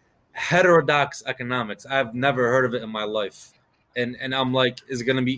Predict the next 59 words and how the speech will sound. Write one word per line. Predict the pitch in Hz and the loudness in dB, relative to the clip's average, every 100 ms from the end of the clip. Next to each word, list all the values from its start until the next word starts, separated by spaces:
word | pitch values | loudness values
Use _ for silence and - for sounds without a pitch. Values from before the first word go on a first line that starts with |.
| 151 | 2
easy?" | 160 165 180 175 _ _ _ | 2 2 0 -4 _ _ _
She's | - 143 | -6 0
like, | 143 143 139 | 4 4 2
"Yeah, | 196 | 2
it's | 202 208 | 2 2
a | |
bit | 240 240 | 0 2
difficult | 277 - 175 131 101 - | 2 2 0 0 0 -2
if, | 120 - | -6 -4
uh, | 135 127 | -2 0
you're | 120 131 | 0 2
not | 143 139 | 2 2
really, | 143 123 123 117 | 0 -2 0 0
uh, | 110 | 0
good | 147 | 2
with | 135 | 2
economics." | 135 - 131 151 113 - | 2 0 0 2 0 -4
I'm | 120 | -2
like, | 117 107 - - _ 101 | 0 0 -4 -20 _ 0
"Uh, | 101 95 - | 2 2 2
yeah, | 151 139 | 2 4
fine, | - 147 110 98 | 4 2 2 -2
give | 120 | -4
me, | 101 92 | -6 -8
I'll | 101 | -4
take | 110 107 123 | 0 0 -2
it." | - - _ _ _ _ _ | -6 -10 _ _ _ _ _
And, | 95 101 104 | -8 -4 0
uh, | 104 104 | 2 0
I | 113 | -2
kinda | 110 151 120 | -2 -2 -2
just | - | 0
sat | 135 117 | 0 0
in | 107 | -2
class | 117 110 104 - - | 2 2 2 -2 -12
and | 90 | -6
said, | 101 101 | -6 -2
"You | |
know | 110 | 0
what? | 131 151 | 0 0
Let | |
me | 135 | 2
get | 117 | 4
out | |
of | 107 | 4
here | 98 | 2
with | 90 | -2
a | |
C | 87 - 101 | -6 -6 -6
and | 92 | -6
I'll | 87 | -6
be | 92 | -4
all | 87 | -4
right." | 87 90 - | -6 -8 -12
And, | 101 110 | -14 -6
uh, | 135 131 123 - - - _ _ _ | -2 -2 -4 -10 -20 -20 _ _ _
and | 117 | 0
I | 123 | 2
survived. | 139 147 202 | 4 6 6